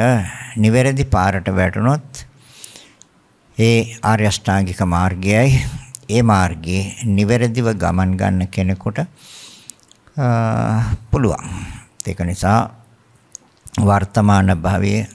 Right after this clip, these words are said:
හැබැයි අපට කරුණු කීපයක් මූලික වශයෙන් අවශ්‍ය වෙනවා. ඒ තමයි හොඳ සිහියක් තියෙන්නට ඕනේ. ඒක පළවෙනි කාරණය.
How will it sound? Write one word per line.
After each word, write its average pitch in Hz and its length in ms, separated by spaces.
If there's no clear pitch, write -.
හැබැයි 92 340
අපට 92 280
කරුණු 113 340
කීපයක් 104 640
මූලික 104 380
වශයෙන් 92 500
අවශ්‍ය 92 460
වෙනවා. 95 440
ඒ 98 140
තමයි 95 500
හොඳ 107 220
සිහියක් 113 640
තියෙන්නට 101 500
ඕනේ. 92 320
ඒක 104 200
පළවෙනි 92 420
කාරණය. 123 480